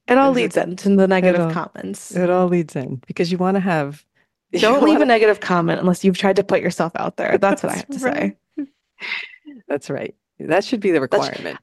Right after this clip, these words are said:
Speaker 1: I think there should be a rule. I think
Speaker 2: There
Speaker 1: it should
Speaker 2: sh-
Speaker 1: be a rule on social media that you're not allowed to comment on anything unless you've made at least, like, three posts in the past three months.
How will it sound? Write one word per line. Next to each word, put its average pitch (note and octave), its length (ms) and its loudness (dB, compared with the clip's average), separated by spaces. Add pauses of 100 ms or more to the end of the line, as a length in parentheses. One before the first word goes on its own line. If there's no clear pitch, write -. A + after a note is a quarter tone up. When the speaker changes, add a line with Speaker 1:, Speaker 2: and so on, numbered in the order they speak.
Speaker 1:
I A#3+ 80 2
think F#4+ 160 4
there F4 80 6
should C4 160 0
be A3 160 6
a F#3+ 80 6
rule. E3+ 680 4
I - 80 -10
think G3 100 -2
Speaker 2:
There A#3 100 4
Speaker 1:
it F3+ 80 2
should C4+ 100 0
Speaker 2:
sh- C#4+ 40 4
Speaker 1:
be C#4+ 60 6
a A#3+ 60 6
rule E3 340 0
on F#3 180 0
social E3+ 320 -2
media D#3+ 320 2
that E3 140 4
you're E3+ 140 2
not F#3 140 4
allowed F#3+ 180 2
to F#3+ 80 -6
comment D#3+ 380 -4
on C#3+ 120 -2
anything E3+ 440 0
unless D#3 260 0
you've E3 160 0
made D3 200 2
at B2 100 0
least, D#3+ 240 -2
like, D#3+ 120 0
three D#3 300 0
posts D#3+ 420 -2
in D#3 80 -6
the - 80 -4
past - 320 -4
three C#3 160 -4
months. - 540 -8